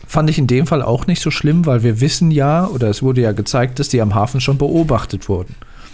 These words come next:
Das heißt, die mussten da schon, äh, oder haben da schon ein Auge drauf gehabt auf, auf, äh, das, was Mando da treibt. Und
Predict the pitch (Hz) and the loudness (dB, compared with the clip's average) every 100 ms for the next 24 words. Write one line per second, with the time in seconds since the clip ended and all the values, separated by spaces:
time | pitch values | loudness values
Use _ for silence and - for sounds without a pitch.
0 | - - - - - 110 - 131 123 113 | -20 -20 -18 -8 -2 -2 0 2 2 2
1 | 123 135 - 131 123 135 131 - 104 117 | 0 0 0 0 0 -2 -2 -4 -6 -6
2 | 123 117 110 160 160 - 156 139 123 139 | -2 -2 0 2 2 0 0 0 0 0
3 | 160 143 113 110 - 107 110 - 113 104 | 0 0 0 0 0 0 0 -4 -4 -4
4 | - - 110 107 - 110 110 110 110 113 | -4 -4 -4 -4 -4 -2 0 -2 -2 -2
5 | - 117 113 117 110 104 - 98 110 - | -2 0 0 2 0 -2 -2 0 0 -4
6 | - - - - - - 135 123 - | -16 -18 -18 -18 -20 -6 -2 0 -2